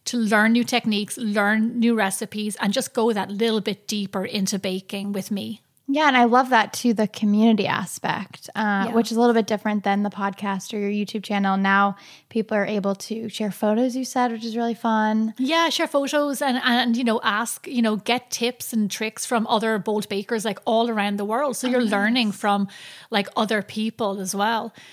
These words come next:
Speaker 1: And you're making friends. And then you're also, you're learning,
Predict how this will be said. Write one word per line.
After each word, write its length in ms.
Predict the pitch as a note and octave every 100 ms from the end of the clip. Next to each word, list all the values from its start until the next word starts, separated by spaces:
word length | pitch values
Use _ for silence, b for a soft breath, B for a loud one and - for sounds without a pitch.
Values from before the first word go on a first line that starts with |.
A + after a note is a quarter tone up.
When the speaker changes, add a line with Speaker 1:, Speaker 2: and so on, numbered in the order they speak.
| B B
Speaker 1:
And 160 | - G#3
you're 100 | G#3+
making 300 | G#3 G3 G#3+
friends. 480 | - G3 G3 G#3+ A3
And 100 | A3+
then 120 | A3
you're 100 | A3
also, 580 | A#3 G#3 - A3 G#3 A3
you're 320 | A3+ A#3+ G#3+
learning, 720 | G#3+ G#3 G3+ G#3 G3+ G3+ G3